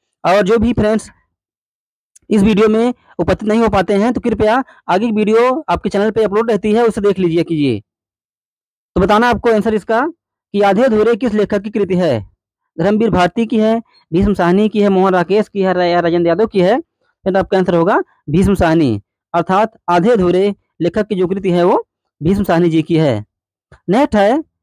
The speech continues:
इस series में दो question बचे हुए हैं friends, तो nineteen number क्रमांक question है। नाइनटीन क्रमांक question में आपका होगा शुद्ध या अशुद्ध का, तो ये देखते हैं। शुद्ध वाक्य का चयन कीजिए,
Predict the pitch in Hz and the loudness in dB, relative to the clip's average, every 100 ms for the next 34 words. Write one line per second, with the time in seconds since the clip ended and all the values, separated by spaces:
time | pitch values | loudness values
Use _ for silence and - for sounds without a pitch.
0 | _ 262 - 220 240 233 262 285 381 _ | _ -6 -2 0 0 0 0 -2 -6 _
1 | 147 190 220 220 226 220 240 226 240 226 | -4 -2 0 0 0 0 2 2 0 0
2 | 220 277 - - _ _ _ _ _ _ | 0 0 -2 -8 _ _ _ _ _ _
3 | _ - 202 214 208 190 202 208 294 269 | _ -2 2 2 0 -2 0 0 0 0
4 | 233 220 214 226 214 - 254 220 262 359 | 0 0 0 0 -2 0 2 2 0 -2
5 | _ _ _ _ _ _ _ 170 190 247 | _ _ _ _ _ _ _ 0 2 2
6 | 240 214 214 214 208 240 233 214 196 233 | 2 2 0 0 0 0 0 0 0 0
7 | 196 196 214 202 196 196 202 175 196 180 | 0 2 0 0 -2 0 2 0 -2 -2
8 | 220 - _ _ _ _ _ _ _ _ | -2 -4 _ _ _ _ _ _ _ _
9 | - 196 202 202 240 220 440 - _ _ | -2 2 2 0 0 2 0 -4 _ _
10 | _ _ _ _ _ _ _ _ _ _ | _ _ _ _ _ _ _ _ _ _
11 | - 269 254 233 226 277 233 220 185 175 | -4 0 2 2 2 0 0 0 0 0
12 | 165 151 113 | 0 0 -2